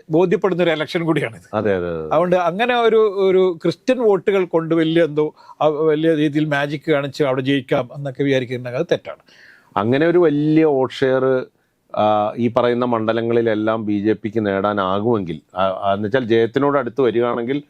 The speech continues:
Speaker 2: അവിടെ എല്ലാം യു ഡി എഫിനെ പ-, ആ, ബാധിക്കും വല്ലാണ്ട്.
Speaker 1: പിന്നെ
Speaker 2: കൂടുതൽ,
Speaker 1: തീർച്ചയായും, തീർച്ചയായും
Speaker 2: കൂടുതൽ
Speaker 1: ബാധിക്കും.
Speaker 2: ബാധിക്കുക.
Speaker 1: യു ഡി എഫിനെ
Speaker 2: അങ്ങനെയാണെങ്കിൽ
Speaker 1: തന്നെ
Speaker 2: റിസൾട്ടിനെ അത് ഒരുപാട്
Speaker 1: ബാധിക്കും,
Speaker 2: ബാധിക്കും.
Speaker 1: ബാധിക്കും.
Speaker 2: പക്ഷെ അത്തരത്തിലുള്ളൊരു വല്ലാത്തൊരു ഓളം ബി ജെ പിക്ക് അനുകൂലമായി എനിക്ക് തോന്നുന്നില്ല, അങ്ങനെ കാണുന്നില്ല.
Speaker 1: അല്ല, ഇപ്പൊ ഈ യഥാർത്ഥത്തിൽ ഇത്തവണത്തെ ഇലക്ഷനിൽ ആകെ ഉണ്ടായൊരു സംഭവം എന്ന് പറഞ്ഞാൽ "ഞാൻ ഗ്യാരണ്ടി, മോദി ഗ്യാരണ്ടി" എന്ന് പറഞ്ഞുകൊണ്ട്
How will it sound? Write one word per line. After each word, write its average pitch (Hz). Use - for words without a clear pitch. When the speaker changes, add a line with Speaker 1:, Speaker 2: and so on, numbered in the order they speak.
Speaker 2:
അവിടെ 160
എല്ലാം 185
യു 190
ഡി 190
എഫിനെ 202
പ-, 190
ആ, 165
ബാധിക്കും 160
വല്ലാണ്ട്. 131
Speaker 1:
പിന്നെ 151
Speaker 2:
കൂടുതൽ, 156
Speaker 1:
തീർച്ചയായും, 165
തീർച്ചയായും 175
Speaker 2:
കൂടുതൽ 190
Speaker 1:
ബാധിക്കും. 175
Speaker 2:
ബാധിക്കുക. 220
Speaker 1:
യു 214
ഡി 208
എഫിനെ 170
Speaker 2:
അങ്ങനെയാണെങ്കിൽ 170
Speaker 1:
തന്നെ 190
Speaker 2:
റിസൾട്ടിനെ 202
അത് 190
ഒരുപാട് 165
Speaker 1:
ബാധിക്കും, 165
Speaker 2:
ബാധിക്കും. 107
Speaker 1:
ബാധിക്കും. 110
Speaker 2:
പക്ഷെ 107
അത്തരത്തിലുള്ളൊരു 170
വല്ലാത്തൊരു 165
ഓളം 160
ബി 151
ജെ 151
പിക്ക് 147
അനുകൂലമായി 147
എനിക്ക് 139
തോന്നുന്നില്ല, 147
അങ്ങനെ 113
കാണുന്നില്ല. 139
Speaker 1:
അല്ല, 135
ഇപ്പൊ 113
ഈ 131
യഥാർത്ഥത്തിൽ 123
ഇത്തവണത്തെ 143
ഇലക്ഷനിൽ 131
ആകെ 127
ഉണ്ടായൊരു 127
സംഭവം 120
എന്ന് 123
പറഞ്ഞാൽ 117
"ഞാൻ 123
ഗ്യാരണ്ടി, 120
മോദി 156
ഗ്യാരണ്ടി" 127
എന്ന് 131
പറഞ്ഞുകൊണ്ട് 123